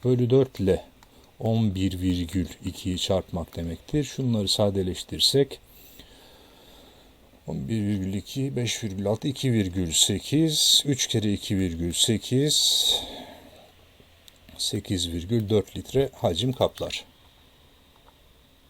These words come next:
Dördüncü soru. Normal koşullarda beş virgül altı litre hacim kaplayan karbondioksit gaz moleküllerindeki karbon atomlarının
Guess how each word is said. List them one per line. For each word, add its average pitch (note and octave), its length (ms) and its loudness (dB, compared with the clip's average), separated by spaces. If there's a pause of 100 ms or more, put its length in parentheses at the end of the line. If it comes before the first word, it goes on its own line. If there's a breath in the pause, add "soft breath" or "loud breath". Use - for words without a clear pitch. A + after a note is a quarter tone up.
(2000 soft breath)
Dördüncü A2+ 500 4
soru. A2+ 480 4 (1160 loud breath)
Normal C#3 360 2
koşullarda A2 540 2
beş B2 280 4
virgül A2+ 200 2
altı A2 240 2
litre A#2 200 0
hacim G#2+ 240 4
kaplayan A2 440 2
karbondioksit G#2+ 800 2
gaz A#2 240 6
moleküllerindeki G#2+ 880 2 (100)
karbon D3 680 6
atomlarının G2 1040 6